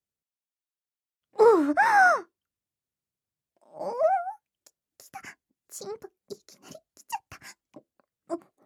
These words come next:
これ以上は入れちゃ。おう。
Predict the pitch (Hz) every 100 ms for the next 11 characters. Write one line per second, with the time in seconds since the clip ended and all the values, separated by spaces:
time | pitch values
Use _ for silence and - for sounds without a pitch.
0 | _ - - _ _ _ _ - - 466
1 | 403 403 392 427 - 311 - _ _ _
2 | _ _ 339 294 330 403 - - _ _
3 | _ _ _ _ _ _ 262 320 262 269
4 | 277 220 214 233 254 214 202 208 220 214